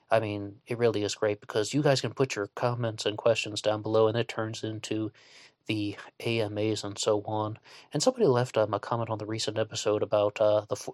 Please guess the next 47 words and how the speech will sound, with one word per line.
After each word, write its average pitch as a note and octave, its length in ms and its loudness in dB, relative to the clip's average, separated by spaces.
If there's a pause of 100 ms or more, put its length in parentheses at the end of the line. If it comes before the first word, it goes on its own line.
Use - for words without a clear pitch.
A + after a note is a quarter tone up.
there A#2+ 120 4
were A2 140 -2
four A#2 320 0
Zodiacs, A2 580 -2
the A#2+ 140 2
one A#2 160 0
that A2+ 100 2
was A2 120 -4
the G#2+ 100 -10
book A2+ 180 -2
discussion A2+ 460 2
on A2 100 -4
Zodiac A2 400 2
Killer A2 260 -2
Solved. A2+ 540 2 (580)
And A#2+ 160 0
they B2 60 4
were A#2+ 80 4
saying A2+ 340 4
that G#2+ 280 0
Ray B2 200 6
Grant A2 320 -4
left A2 220 0
a A2 60 6
very A2 340 2
long A2 440 -2 (180)
comment. A2+ 420 4
It's G#2+ 160 -2
almost A2+ 260 0
like A2 140 0
he A#2 100 -8
wrote A2+ 220 6
another A2+ 420 0
book. G#2+ 380 0 (480)
I C#3 160 6
say G2 340 0
welcome G#2 480 4
it. G2 280 -4
I - 20 -12
mean, G#2+ 300 -10 (320)
absolutely, A2 960 -2 (500)
I A2 120 4
would G#2 200 -4
welcome G#2+ 480 2
that. G#2+ 300 0
I - 40 -4
mean, A2 260 -4